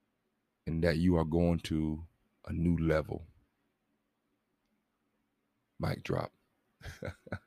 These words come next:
DeAndre McDaniel said this. Check this out. "Your energy is ninety-five percent all the time. So when your energy is down,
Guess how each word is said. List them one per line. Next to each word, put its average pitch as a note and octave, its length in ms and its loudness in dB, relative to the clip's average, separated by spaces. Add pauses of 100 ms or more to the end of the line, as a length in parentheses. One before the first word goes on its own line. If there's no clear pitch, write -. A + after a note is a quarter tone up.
(1300)
DeAndre G#2 320 8
McDaniel F2 260 6
said D#2+ 280 0
this. - 380 0 (180)
Check C#2+ 160 0
this D2+ 120 -2
out. D2+ 180 -2 (1300)
"Your F2 180 6
energy F#2+ 580 10
is D2 600 4 (160)
ninety-five E2+ 480 4
percent E2 400 0
all D#2+ 180 4
the D2+ 80 -2
time. - 400 -2 (2500)
So - 180 2
when E2+ 200 6
your G2+ 320 12
energy G#2+ 340 8
is D2+ 60 -2
down, D2+ 540 4